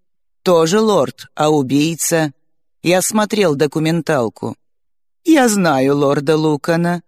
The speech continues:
говорит Элизабет. "Однажды встречала". "До убийства?" — спрашивает Богдан. "Нет, уже после", — отвечает Элизабет. Богдан сворачивает на дорогу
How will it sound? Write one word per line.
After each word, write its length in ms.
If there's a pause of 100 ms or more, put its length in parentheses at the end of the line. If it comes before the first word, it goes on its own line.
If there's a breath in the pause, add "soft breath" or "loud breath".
(240)
говорит 480
Элизабет. 720 (460)
"Однажды 640
встречала". 920 (680)
"До 420
убийства?" — 840 (320)
спрашивает 680
Богдан. 640 (580)
"Нет, 680 (200)
уже 320
после", — 640 (440)
отвечает 680
Элизабет. 680 (680)
Богдан 500
сворачивает 760
на 140
дорогу 680